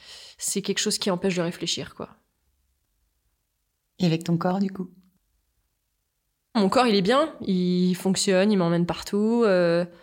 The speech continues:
Speaker 1: j'ai deux cordes vocales, euh, qui font des sons, euh, suffisamment corrects pour que j'ai pu en faire mon métier. Après, euh, mon apparence, ça, c'est beaucoup plus compliqué. Je pense pas que j'aime beaucoup mon apparence, mais je travaille à ce que ça n'ait plus aucune importance.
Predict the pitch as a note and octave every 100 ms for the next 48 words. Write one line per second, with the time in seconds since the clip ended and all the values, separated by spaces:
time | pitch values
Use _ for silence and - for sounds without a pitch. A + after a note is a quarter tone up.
0 | - - _ _ - G3 G3+ F3 G3 G3
1 | F3+ G3 G3 G3+ G3+ F3+ F3 E3+ F3+ F#3+
2 | - - - F#3 F3+ F3+ G3 F#3+ F3 E3+
3 | F#3 F#3+ - - F#3+ F#3 F#3 F#3+ F#3+ F#3+
4 | G3 - - E3+ - F#3 E3+ E3 F3+ F3+
5 | - _ - G#3+ G3+ F#3 F#3+ G3 F#3+ G3+
6 | G#3 G#3+ E4 - - - - - - -
7 | - - - A3 A3 - C4+ B3+ G#3+ G#3+
8 | G#3+ G#3+ G#3+ G#3 A3+ - G#3+ B3+ G3+ B3
9 | A3+ A#3 A3 G#3 G#3+ G3+ B3+ - _ _
10 | _ _ _ _ - - A3+ - - A3
11 | G#3 G3 G3+ G3 G#3 A3 A3 G3+ G3 G3+
12 | B3+ C4 G#3+ F#3+ G3+ - G3+ G#3+ G3 F#3+
13 | - G3 G3 F#3+ G3 G3 G3 F3+ G3 F3
14 | E3+ - F3 -